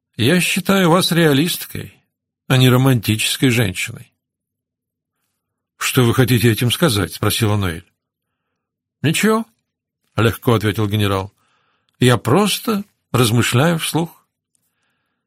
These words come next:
Мне нравится решать задачки, Ноэль. Со временем я разгадаю вас». Она пожала плечами. «Решив задачу, вы потеряете к ней интерес.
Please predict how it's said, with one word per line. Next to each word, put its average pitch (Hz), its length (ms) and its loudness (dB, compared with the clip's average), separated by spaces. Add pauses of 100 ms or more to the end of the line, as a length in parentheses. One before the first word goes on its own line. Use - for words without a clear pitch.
(140)
Мне 185 200 4
нравится 120 520 2
решать 113 340 2
задачки, 110 680 -2
Ноэль. 104 400 0 (1300)
Со - 240 0
временем 139 520 2
я 123 340 2 (280)
разгадаю 110 840 0
вас». - 420 -8 (760)
Она 117 260 2
пожала 110 340 2
плечами. 101 560 -2 (840)
«Решив 113 460 0
задачу, 120 760 -2
вы 113 240 -2
потеряете 110 640 0
к 110 40 -6
ней 123 180 0
интерес. 147 580 -4